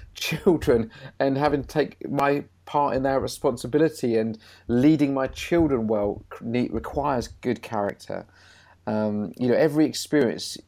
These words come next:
well, we don't learn, I've discovered this, we don't learn through experience, but we do learn through assessed experience. You know, when we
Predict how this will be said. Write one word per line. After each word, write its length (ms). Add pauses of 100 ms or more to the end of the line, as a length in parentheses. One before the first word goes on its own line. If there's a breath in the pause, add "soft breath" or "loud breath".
(320)
well, 200
we 100
don't 220
learn, 460
I've 160
discovered 440
this, 340 (280 soft breath)
we 60
don't 160
learn 340
through 160
experience, 500
but 180
we 100
do 200
learn 300
through 260
assessed 520
experience. 920
You 100
know, 120
when 140
we 200